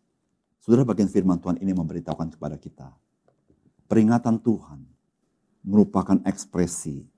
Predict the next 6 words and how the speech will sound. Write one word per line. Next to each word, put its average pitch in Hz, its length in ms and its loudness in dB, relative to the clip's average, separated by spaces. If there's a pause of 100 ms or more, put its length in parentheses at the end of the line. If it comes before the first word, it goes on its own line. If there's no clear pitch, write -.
(500)
daripada 82 400 -8
kasih 82 320 -6
Tuhan 67 480 -8
kepada 73 240 -14
kita. - 240 -20 (2250)
Saudara-saudara, 117 880 0